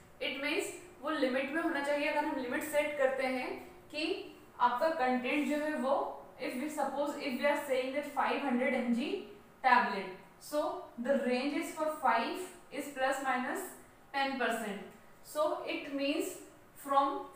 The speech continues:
four ninety to five hundred ten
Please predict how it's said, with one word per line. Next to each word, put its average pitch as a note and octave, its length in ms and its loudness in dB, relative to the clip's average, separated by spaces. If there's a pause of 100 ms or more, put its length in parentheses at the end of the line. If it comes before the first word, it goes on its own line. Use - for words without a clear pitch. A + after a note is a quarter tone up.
(220)
four C#4+ 360 4
ninety C4 760 0 (140)
to D4+ 80 -6
five B3+ 380 4
hundred B3+ 500 2
ten C4 320 0